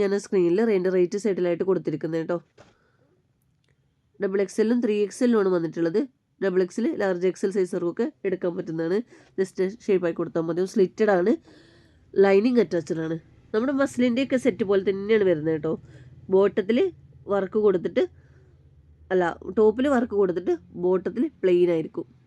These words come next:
അതുപോലെ തന്നെ ഷാളും കഴിഞ്ഞ നമ്മുടെ മസ്ലിൻ്റെ ഷാൾ പോലെ തന്നെയാണ് വന്നിട്ടുള്ളത്. ആ ഒരു മെറ്റീരിയലാണ് വന്നിട്ടുള്ളത് ട്ടോ. കുറച്ച് വിഡ്ത്തൊക്കെ കിട്ടുന്നുണ്ട്. മറ്റേത് സാധാരണ മസ്ലിൻ്റെ അത് അത്ര വിഡ്ത്ത് കിട്ടാറില്ല.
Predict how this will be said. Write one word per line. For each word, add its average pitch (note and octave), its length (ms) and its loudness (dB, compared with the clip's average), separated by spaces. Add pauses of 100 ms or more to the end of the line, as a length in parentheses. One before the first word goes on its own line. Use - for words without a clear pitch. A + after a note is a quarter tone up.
(640)
അതുപോലെ F#3+ 240 -2
തന്നെ A3+ 200 0
ഷാളും A3 400 2
കഴിഞ്ഞ A3+ 300 2
നമ്മുടെ A#3 260 0
മസ്ലിൻ്റെ G3+ 400 -2
ഷാൾ F#3+ 260 0
പോലെ F3+ 220 2
തന്നെയാണ് F#3+ 340 0
വന്നിട്ടുള്ളത്. E3 440 -2 (220)
ആ F#3+ 40 -8 (100)
ഒരു F#3+ 160 0 (260)
മെറ്റീരിയലാണ് F#3 640 0
വന്നിട്ടുള്ളത് D#3+ 480 -6
ട്ടോ. E3+ 80 -6 (2500)
കുറച്ച് F3+ 300 -4
വിഡ്ത്തൊക്കെ G#3 440 2
കിട്ടുന്നുണ്ട്. F3 460 -2 (100)
മറ്റേത് F3+ 260 -4 (160)
സാധാരണ F#3 420 -4 (520)
മസ്ലിൻ്റെ G#3+ 420 -2
അത് G3+ 100 4 (320)
അത്ര F#3+ 240 -6 (100)
വിഡ്ത്ത് F#3 320 0
കിട്ടാറില്ല. E3+ 520 -2